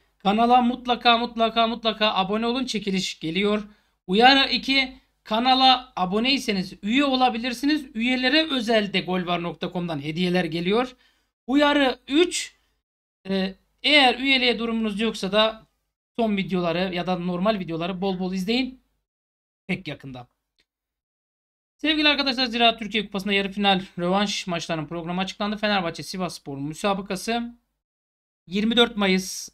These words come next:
saat yirmi otuzda, e, yayınlanacak.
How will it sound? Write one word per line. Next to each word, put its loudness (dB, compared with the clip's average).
saat 0
yirmi -2
otuzda, -4
e, -8
yayınlanacak. -2